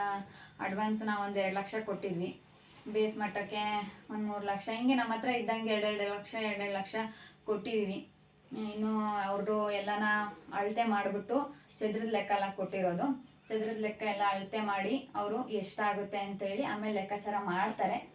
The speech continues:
ಲೆಕ್ಕಾಚಾರ ಮಾಡಿದಾಗ ನಾನು ಎಷ್ಟಾಯ್ತು, ಎಷ್ಟು ಚದರ ಆಯ್ತು ನಮ್ಮ ಮನೆಯದು ಅಂತ ಹೇಳಿ ನಾನು ಖಂಡಿತ ವಿಡಿಯೋದಲ್ಲಿ ನಿಮಗೆಲ್ಲ ಶೇರ್ ಮಾಡ್ತೀನಿ.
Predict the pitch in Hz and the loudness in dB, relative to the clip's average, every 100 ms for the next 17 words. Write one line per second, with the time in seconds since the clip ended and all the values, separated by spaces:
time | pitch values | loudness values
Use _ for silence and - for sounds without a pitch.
0 | - 202 220 214 226 214 214 185 208 214 | -6 -4 -2 -2 0 2 2 2 2 2
1 | 202 240 302 - - - 208 208 190 - | 2 0 -2 -8 -20 -8 -4 -4 -6 -2
2 | 208 202 190 208 214 214 - 208 202 220 | 2 2 2 0 0 -2 -2 -2 0 -2
3 | 208 196 214 214 202 208 202 196 190 196 | 0 0 2 2 0 -2 -2 0 0 0
4 | 190 196 202 - - - - - 208 208 | 0 0 -2 -8 -20 -20 -14 -4 -2 0
5 | 202 202 214 208 196 196 196 196 196 202 | 0 0 0 0 -4 -2 -2 -2 -2 -2
6 | 196 190 - 196 196 202 202 196 196 190 | -2 -4 -6 -4 0 2 0 -2 -4 -4
7 | 185 202 - 190 202 202 190 185 185 196 | -2 -2 -2 -2 0 2 0 0 -2 -4